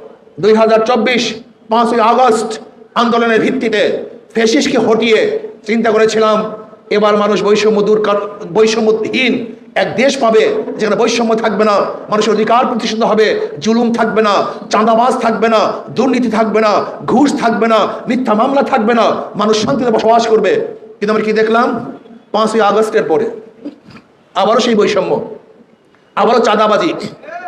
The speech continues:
আবারও দুর্নীতি, আবারও দখলদারি। গিয়ে দেখেন এই বরিশাল, আমাদের মডেল থানার মধ্যেও, আমাদের সদর থানার মধ্যেও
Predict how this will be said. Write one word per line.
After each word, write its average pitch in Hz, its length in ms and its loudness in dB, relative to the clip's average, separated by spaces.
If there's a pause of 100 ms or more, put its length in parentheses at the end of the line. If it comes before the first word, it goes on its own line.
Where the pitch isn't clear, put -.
আবারও 240 300 2
দুর্নীতি, 233 560 0 (500)
আবারও 226 260 2
দখলদারি। 262 640 4 (1040)
গিয়ে 240 160 0
দেখেন 240 280 0
এই 240 60 2
বরিশাল, 226 500 2 (1080)
আমাদের 220 300 2
মডেল 220 300 4
থানার 233 320 0
মধ্যেও, 220 680 0 (560)
আমাদের 220 260 0
সদর 220 320 0
থানার 247 340 0
মধ্যেও 226 680 0